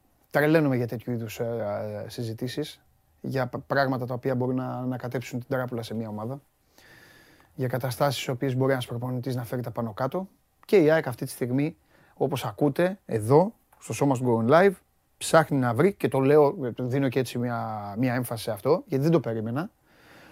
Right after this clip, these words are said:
Εσείς, κάποιοι που μπορεί να είστε και φανατικοί αεκτζίδες, είναι όπως ο κυτρινόμαυρος ηχολήπτης, ο οποίος με το που τελειώνει τη βαρδιά του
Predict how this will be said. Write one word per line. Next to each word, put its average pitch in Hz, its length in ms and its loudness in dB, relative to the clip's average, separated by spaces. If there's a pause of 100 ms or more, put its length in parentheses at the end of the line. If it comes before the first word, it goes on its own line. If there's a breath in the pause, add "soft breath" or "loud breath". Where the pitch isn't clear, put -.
(180 loud breath)
Εσείς, 131 420 -2 (320)
κάποιοι 143 240 -2
που 139 60 -4
μπορεί 131 240 0
να 135 80 0
είστε 127 160 -6
και - 80 -12
φανατικοί 123 680 -4
αεκτζίδες, 123 480 -4
είναι 127 540 -2
όπως 123 220 -4
ο - 40 -16
κυτρινόμαυρος 123 580 -2
ηχολήπτης, 120 500 -4
ο 123 40 -2
οποίος 120 380 0 (260 loud breath)
με - 80 -4
το 120 100 0
που 123 60 -4
τελειώνει 131 300 0
τη 127 80 -6
βαρδιά 120 440 0
του 117 200 -6